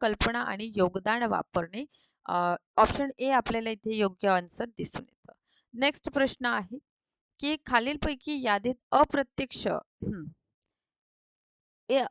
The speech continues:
अप्रत्यक्ष शिकवण्याची रणनीती ओळखायची आहे.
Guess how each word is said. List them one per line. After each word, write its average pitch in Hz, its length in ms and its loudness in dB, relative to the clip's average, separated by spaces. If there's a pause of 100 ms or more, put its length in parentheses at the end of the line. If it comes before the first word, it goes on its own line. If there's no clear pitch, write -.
अप्रत्यक्ष 285 760 6
शिकवण्याची 247 680 0
रणनीती 226 640 -2
ओळखायची 190 640 0
आहे. 180 300 -4